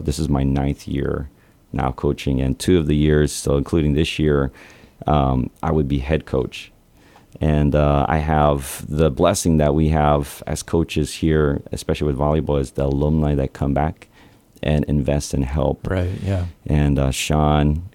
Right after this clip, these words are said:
Speaker 1: Kobe, from their year coming back and wanting to challenge the guys, Kaipo, and, um, Josh Madrid, and, and many others that just come around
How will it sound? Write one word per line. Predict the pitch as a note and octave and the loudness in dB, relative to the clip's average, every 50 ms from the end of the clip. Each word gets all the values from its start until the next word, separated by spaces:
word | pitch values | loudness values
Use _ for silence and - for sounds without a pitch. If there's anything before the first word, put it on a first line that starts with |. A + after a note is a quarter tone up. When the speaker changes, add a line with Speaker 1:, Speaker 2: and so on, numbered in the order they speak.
| _ | _
Speaker 1:
Kobe, | - - D#2 D2+ D2+ D2 C#2+ D#2 D2+ D2 D2 | -6 -2 2 2 2 2 2 2 2 2 0
from | D2 - - D2 C#2 C#2 | 0 -2 -2 -2 0 0
their | C2 C#2+ D2+ D2 | 2 2 2 2
year | D2 C#2+ C#2+ D2 C#2+ C#2+ | 2 2 2 0 0 -2
coming | - - D#2 D2 D2 C#2+ C2+ | -2 -4 -2 -2 -2 -2 -2
back | B1 C#2+ D2 D2 D2+ - - | -2 -2 -2 -2 -4 -4 -6
and | - C2 C2 | -4 -2 -2
wanting | C#2 C#2+ D2 D2 C#2 | 0 0 0 0 -2
to | - - C2 | -2 -6 -6
challenge | - - - C#2+ D2 D2 C#2+ D2 C#2+ C#2 | -6 -6 -4 -2 0 0 0 0 -2 -2
the | - D2+ | -4 -4
guys, | C#2 - C2+ C2+ C#2+ D2 D2 C#2 - - - - - - - - - _ - | -2 -2 -2 0 0 0 0 -2 -4 -10 -18 -20 -20 -20 -20 -20 -20 _ -10
Kaipo, | - - C#2 D2 D2 - - - D2+ D2 D2 D2 D2+ - - - - - - - - _ - - | -6 -2 -2 -2 -4 -4 -2 2 2 4 2 2 0 -4 -10 -18 -20 -20 -20 -20 -20 _ -6 -2
and, | - C#2+ C#2+ C#2 C#2 C#2 C#2 C2+ C#2 | 0 0 2 2 2 0 0 0 0
um, | C#2 C#2 C2+ C2+ C2+ C2 C2 B1+ B1+ - - | 0 2 2 0 0 0 -2 -2 -4 -6 -8
Josh | - D2+ D#2 D2+ - - | -4 -4 -4 -4 -2 -4
Madrid, | C#2 C#2 C2 C2 C#2+ C#2+ D2 D2 C#2+ C#2+ C#2+ C2+ C2+ - - _ _ - _ _ _ _ - | -4 -4 -4 -4 -2 0 2 2 4 2 2 0 -2 -8 -16 _ _ -20 _ _ _ _ -6
and, | - - C#2+ C#2 C2+ C2+ C#2 - - _ _ | -2 0 0 2 2 2 0 0 -4 _ _
and | - E2+ D#2+ C#2+ C#2+ D2 | -2 0 2 2 4 4
many | D#2 F#2 A2 - | 4 4 4 4
others | - C#2+ E2 F2 E2 C#2+ | 2 2 2 2 0 -2
that | - - C#2+ | -2 -4 -2
just | D#2+ E2 - - | -2 -4 -4 -2
come | - E2+ E2+ | 0 0 2
around | D#2 D2 C#2+ C2+ C#2+ E2+ G2 G#2+ | 2 2 2 2 2 0 -2 -4